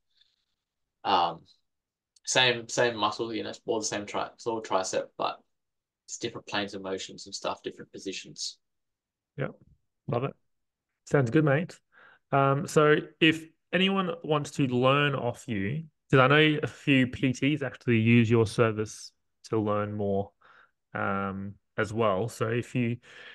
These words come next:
Speaker 2: wanna hit Aaron up, where can they find you on the socials, my friend?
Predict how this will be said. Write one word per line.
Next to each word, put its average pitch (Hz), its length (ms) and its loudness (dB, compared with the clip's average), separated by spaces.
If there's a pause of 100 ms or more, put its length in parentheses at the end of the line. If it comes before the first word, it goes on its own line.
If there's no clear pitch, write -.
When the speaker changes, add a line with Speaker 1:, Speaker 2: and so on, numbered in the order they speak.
(260)
Speaker 2:
wanna 135 140 6
hit - 300 0
Aaron 143 260 6
up, - 220 0 (340)
where 143 300 4
can 147 220 -4
they 139 140 -2
find 135 420 0
you 131 120 0
on 127 100 -2
the 120 80 -8
socials, 131 480 0
my 120 100 -2
friend? 165 420 0